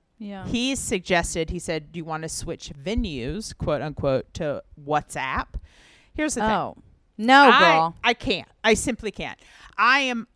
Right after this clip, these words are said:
Speaker 2: horrible at communicating with just texting, whatever. At least on Hinge, I'm going on Hinge to, like, I know there are messages. I don't talk
Speaker 1: Right.
Speaker 2: to anyone on WhatsApp.
Speaker 1: No, I remember. Tell him that you don't. d-, I think you should do the thing, which is, like,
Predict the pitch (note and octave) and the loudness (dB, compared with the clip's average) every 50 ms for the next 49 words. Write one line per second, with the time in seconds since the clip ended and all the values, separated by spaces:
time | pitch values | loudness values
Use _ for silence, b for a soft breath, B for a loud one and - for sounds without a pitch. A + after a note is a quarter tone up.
0 | _ _ - - - B3 C#4+ D#4 E4 B3 A#3+ A#3 A3+ G3 - - G#3+ G3+ G3 F#3 | _ _ -10 0 2 4 4 4 4 2 -2 -4 -6 -6 -6 -4 -4 -4 -4 -4
1 | F#3 - - F3 E3 E3 E3+ E3+ E3 E3 E3+ - - F#3+ D#3+ - - - F3+ D#3 | -6 -6 -4 -4 -4 -4 -6 -6 -6 -6 -8 -6 -4 -4 -4 -4 -4 -4 -6 -4
2 | - - - - F3 D#3+ D#3 D3+ D3+ D3+ D3+ F3+ G3 G3 D#3 D#3 C#3 C#3+ - G#3 | -4 -6 -6 -4 -4 -4 -2 -2 -4 0 4 6 6 6 6 4 0 0 -2 -4
3 | G3 F#3+ B3 F4+ F#4 - C#4+ G#3 F#3+ F3+ F#3 A3+ A#3 B3 A3 F#3 D#3+ F#3 E3 E3+ | -6 -4 -4 -4 -4 -2 -4 -4 -6 -6 -2 0 0 0 0 -2 -4 -6 -10 -10
4 | D#3+ C#3 F#3+ F#3+ G#3 G3 F3+ E3+ D#3+ - F3+ F3 F#3 G3 G#3 F#3+ E3+ D3+ C#3+ D#3+ | -6 -2 0 2 2 2 0 -2 -4 -2 2 2 4 4 4 2 0 -6 -6 -4
5 | F#3 F#3+ E3+ D3+ B2+ D#3 F#3 G3 G3+ G3+ F#3+ - - - - - - - G#3 F#3 | -4 -4 -4 -4 -8 -10 -8 -6 -6 -6 -6 -6 -8 -10 -10 -12 -6 -4 -2 0
6 | E3 D#3 D#3+ D#3+ - F3 E3 E3 E3 F3 F#3 F#3+ F3+ F#3 D#3+ D3+ D3+ F3 G#3 G#3+ | 2 0 0 0 -2 -4 -4 -2 0 0 0 0 0 -2 -4 -2 -2 -2 -2 -2
7 | - G3 - D3+ B2+ A2+ - - - F#3 A#3 D4 D#4+ - - C#4+ D4 - G#2+ - | -2 -6 -8 -8 -10 -10 -10 -6 -6 -4 -2 -2 -4 -2 0 0 0 0 -2 -6
8 | G3+ F3 D#3 D#3 D3+ C#3+ C#3 C3+ C3+ B2+ - - - - F2+ F#2 - - - - | -8 -8 -6 -6 -8 -8 -8 -8 -8 -10 -10 -10 -10 -10 -10 -10 -10 -10 -12 -16
9 | - _ G#3+ B3 C#4 D#4 E4 E4 C#4+ G3+ D3+ - - C4 C#4 D#4 F4 F#4 E4+ B3+ | -14 _ -6 -4 -2 0 0 2 0 0 0 0 0 0 2 4 2 4 4 4
10 | - F#3 F3 - - - D4 E4+ F#4 G4+ G4+ F#4 F#4+ D#4 D4+ C#4+ C#4 C4+ G#3+ A#3 | 4 4 2 -4 -4 0 2 4 4 4 4 4 2 2 2 4 2 0 0 0
11 | A3+ B3 B3 G#3 F#3 A#3 A3+ A3+ A3+ G#3+ - - - G#3+ G#3 - - - - - | 0 -2 -2 2 4 4 4 4 4 0 -4 -8 -14 -18 -18 -18 -16 -12 -6 -2
12 | - A#3+ D4 E4 - F#4 D#4+ D4 D4+ D4+ B3 - C#4 G#3 A#3 A#3+ A#3 G3+ G#3+ G3+ | 0 0 0 0 -2 -4 -6 -4 -4 -4 -4 -4 -6 -6 -4 -4 -4 -2 -4 -4
13 | - A3 G3 G3 F#3+ F3+ F3 F3 - F#3+ F3 E3 - F3+ E3+ E3 E3 | -4 -4 -4 -4 -4 -4 -6 -6 -6 -8 -8 -6 -4 -2 -2 -2 -4